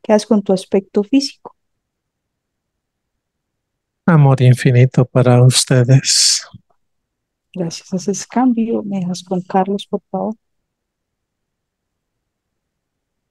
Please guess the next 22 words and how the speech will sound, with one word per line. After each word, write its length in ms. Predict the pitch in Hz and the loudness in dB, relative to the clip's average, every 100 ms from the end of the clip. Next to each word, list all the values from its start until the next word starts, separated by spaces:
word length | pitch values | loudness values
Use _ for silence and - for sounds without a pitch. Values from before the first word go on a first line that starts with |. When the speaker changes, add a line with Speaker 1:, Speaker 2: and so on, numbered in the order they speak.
| _ _ _ - | _ _ _ -4
Speaker 1:
Carlos, 260 | 196 190 185 | -2 -2 -6
¿me 80 | |
escuchas? 680 | 185 - 233 - - - _ _ _ _ _ _ _ _ _ - | -8 -8 -10 -10 -20 -20 _ _ _ _ _ _ _ _ _ -6
Speaker 2:
Sí, 140 | - 160 | -2 0
te 80 | |
escucho. 380 | 139 - 135 - - _ _ _ _ _ _ _ _ | 0 0 -2 -2 -10 _ _ _ _ _ _ _ _
Speaker 1:
Carla 300 | - 196 202 | -2 0 2
Luz, 180 | 196 202 | 2 2
por 140 | - 233 | 0 0
favor, 260 | 220 202 | 0 0
crea 160 | 214 226 | 0 0
una 100 | 233 | 2
burbuja 460 | 226 202 202 202 214 | 0 -2 -4 -4 -2
que 160 | 226 | -4
contenga 560 | - 202 202 208 208 214 | -2 -4 -2 -2 0 0
a 20 | |
Marco 640 | 240 302 - - 285 285 - | 0 0 -6 -2 -2 -2 -4
y 240 | 214 220 | 0 0
a 120 | 220 | 0
su 160 | 202 214 | -2 -2
humano 400 | 208 202 202 214 | 0 0 0 0
luz. 420 | 240 240 - | -2 -6 -14